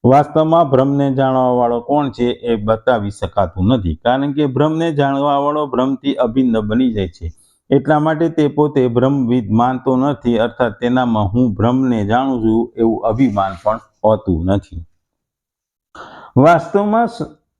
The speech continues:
વાસ્તવમાં સઘળા પ્રાણીઓ તત્વોથી નિરંતર નિયન-, નિરંતર નિત્ય નિરંતર બ્રહ્મમાં જ રહેલા છે, પરંતુ ભૂલથી પોતાની સ્થિતિ શરીર, ઇન્દ્રિયો, મન, બુદ્ધિ વગેરેમાં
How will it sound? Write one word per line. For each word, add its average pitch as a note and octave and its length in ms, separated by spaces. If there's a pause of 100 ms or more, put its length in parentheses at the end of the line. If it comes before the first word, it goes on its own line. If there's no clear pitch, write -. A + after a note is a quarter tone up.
(280)
વાસ્તવમાં G#3 580
સઘળા D#3+ 460
પ્રાણીઓ E3+ 600
તત્વોથી F3+ 720
નિરંતર D#3+ 640
નિયન-, D3+ 600
નિરંતર E3 540
નિત્ય D3 420
નિરંતર C#3+ 500
બ્રહ્મમાં B2+ 600
જ A2+ 40
રહેલા B2 420
છે, C3+ 180
પરંતુ C#3+ 400
ભૂલથી C#3+ 420
પોતાની C#3+ 500
સ્થિતિ D#3 480
શરીર, D3 480
ઇન્દ્રિયો, C3+ 480
મન, D3 360
બુદ્ધિ B2 320
વગેરેમાં C#3+ 720